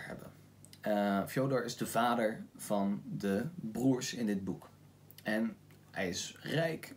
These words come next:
Het maakt hem allemaal niet zoveel uit. Hij leeft als, zoals hij kan. Ehm, hij is veel aan de haal met vrouwen. Hij gooit zijn geld over de bank heen als het kan.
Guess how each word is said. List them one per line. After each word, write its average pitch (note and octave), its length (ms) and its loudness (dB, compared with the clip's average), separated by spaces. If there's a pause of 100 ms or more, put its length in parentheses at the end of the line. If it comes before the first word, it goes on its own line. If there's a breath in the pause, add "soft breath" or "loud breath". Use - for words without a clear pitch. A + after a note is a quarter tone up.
(160)
Het - 140 -14
maakt - 220 -8
hem F#2+ 100 -4
allemaal E2+ 200 -4
niet F2 140 -4
zoveel F2+ 320 -6
uit. A#2+ 300 -2
Hij - 200 -4
leeft G2 360 -2
als, - 140 -2
zoals G2+ 300 -4
hij G2+ 80 -2
kan. F#2+ 400 0
Ehm, D#2 400 -6 (380 loud breath)
hij F2+ 280 -2
is - 160 -4
veel D#3 200 0
aan D3+ 80 2
de B2 60 0
haal A#2+ 220 0
met A#2+ 140 -2
vrouwen. G2 540 2
Hij E2+ 380 -4
gooit D#3 340 -2
zijn B2 140 -2
geld A#2+ 300 -2
over G#2 140 -2
de G2 60 -2
bank G2+ 260 0
heen F#2 380 -2
als G2 160 -6
het F#2 120 -10
kan. F#2 340 0